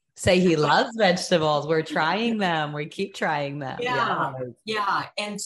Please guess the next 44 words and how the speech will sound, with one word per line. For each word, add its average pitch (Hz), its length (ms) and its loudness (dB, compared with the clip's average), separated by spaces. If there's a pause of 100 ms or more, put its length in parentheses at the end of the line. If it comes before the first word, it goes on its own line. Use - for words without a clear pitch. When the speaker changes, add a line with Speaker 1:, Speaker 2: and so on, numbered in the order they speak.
(140)
Speaker 2:
and 185 220 -4
parents, 214 420 -4 (200)
it, - 140 -20 (220)
it's, - 380 -6
you 180 120 -2
have 202 140 -4
to 170 100 -4
serve 185 360 -2
them 135 340 -2 (240)
many 165 280 0
times 160 420 -4
a 139 60 -8
day, 143 500 -4
not 135 220 -10
just - 300 -6
at 135 180 -8
dinner, 139 540 -2
and, 131 380 -4 (260)
you 170 100 -4
know, 147 160 2
in 139 160 -4
different, 156 500 -6 (220)
different 175 340 -6
styles. - 720 -4
And, 127 320 -8 (100)
and 131 260 -10
so 143 160 -12
those 160 320 -4
are, 143 140 -6 (360)
'cause 202 220 -10
kids - 360 -10
have 202 200 -4
no 190 140 2
problem 226 420 -2
eating 147 280 -4
vegetables 135 560 -6
if 123 140 -8
that's 131 300 -8
what 143 160 -8
they're 131 120 -4
served. 147 640 -4 (360)
Speaker 1:
Yes. 165 260 0
Speaker 2:
Is 175 120 -4
it - 80 -8